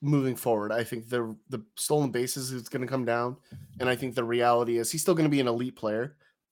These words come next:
uh, but I do think the stolen base regression is coming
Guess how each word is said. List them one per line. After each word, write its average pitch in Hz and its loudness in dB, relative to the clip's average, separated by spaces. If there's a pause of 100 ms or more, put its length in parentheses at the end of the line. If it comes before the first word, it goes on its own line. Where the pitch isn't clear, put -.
(140)
uh, 110 6
but 117 2
I 120 4
do 120 -2
think 123 -4 (140)
the 120 -4
stolen 123 0
base 113 -2
regression 110 0
is 101 -6
coming 127 -2